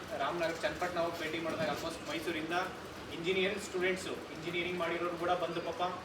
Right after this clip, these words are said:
ಅವರಿಗೆ ಈ ಒಂದು ಎಕ್ಸಾಮ್ through ರಿಕ್ರೂಟ್ಮೆಂಟ್ ಮಾಡ್ಬೇಕು ಅಂತ ಕೇಳ್ತಿದ್ದಾರೆ. ಯಾಕೆಂದ್ರೆ ಪೇ ಸ್ಕೇಲ್, ಪೇ ಸ್ಕೇಲ್ ಕೂಡ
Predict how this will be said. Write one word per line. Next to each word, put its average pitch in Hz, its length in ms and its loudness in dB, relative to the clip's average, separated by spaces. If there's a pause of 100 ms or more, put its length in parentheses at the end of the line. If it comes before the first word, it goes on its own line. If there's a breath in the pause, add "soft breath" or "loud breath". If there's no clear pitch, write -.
(320)
ಅವರಿಗೆ 156 240 2
ಈ 156 100 4
ಒಂದು 135 200 2
ಎಕ್ಸಾಮ್ 170 280 2
through 170 220 -2
ರಿಕ್ರೂಟ್ಮೆಂಟ್ 160 420 -4
ಮಾಡ್ಬೇಕು 151 300 0
ಅಂತ 143 100 -2
ಕೇಳ್ತಿದ್ದಾರೆ. 135 460 -2
ಯಾಕೆಂದ್ರೆ 170 300 -2
ಪೇ 165 220 0
ಸ್ಕೇಲ್, 190 220 2 (280)
ಪೇ 170 120 2
ಸ್ಕೇಲ್ 185 260 2
ಕೂಡ 175 160 2